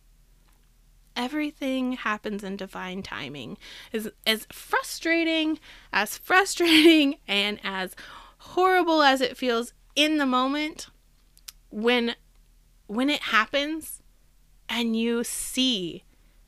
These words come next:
that it tru-, truly was divine timing and the reasons why it had to happen the way it happened, you'll be so much more thankful for how it went down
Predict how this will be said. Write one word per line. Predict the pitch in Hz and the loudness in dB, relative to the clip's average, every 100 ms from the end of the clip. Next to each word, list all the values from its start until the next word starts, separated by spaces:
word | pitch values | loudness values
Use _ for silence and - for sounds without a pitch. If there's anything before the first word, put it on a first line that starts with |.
| _ _ _ _ _ - | _ _ _ _ _ -4
that | 202 | -2
it | 156 214 | -2 -6
tru-, | - 269 269 - | -2 0 0 -2
truly | - 294 294 247 | -2 2 2 2
was | 185 170 151 190 | 2 0 -2 -8
divine | - 190 175 170 175 | -8 -4 -4 -4 -6
timing | 180 170 170 165 - | -6 -6 -8 -10 -6
and | 185 196 | -4 -4
the | 190 | -4
reasons | 196 220 247 254 247 220 185 | 0 4 4 4 0 -2 -4
why | 175 175 170 156 | 0 2 2 0
it | 160 165 | -4 -6
had | - 180 190 | -2 -2 -4
to | |
happen | 170 190 180 - 180 | -6 -6 -6 -8 -10
the | 170 | -8
way | 165 160 | -8 -8
it | - | -10
happened, | - - - - 80 - - - - - _ _ | -12 -14 -14 -16 -16 -20 -20 -20 -20 -20 _ _
you'll | - - - | -20 -20 -20
be | - | -18
so | 214 - 208 220 | -16 -12 -10 -8
much | 233 233 - | -10 -10 -14
more | 202 190 190 | -12 -10 -10
thankful | - - 143 - - 185 - 208 - - _ _ _ _ _ _ | -12 -12 -12 -14 -14 -12 -10 -12 -14 -20 _ _ _ _ _ _
for | - - 220 196 | -20 -10 -6 -4
how | - 175 180 | -4 -6 -6
it | - | -8
went | 180 - | -12 -14
down | - - - | -16 -16 -16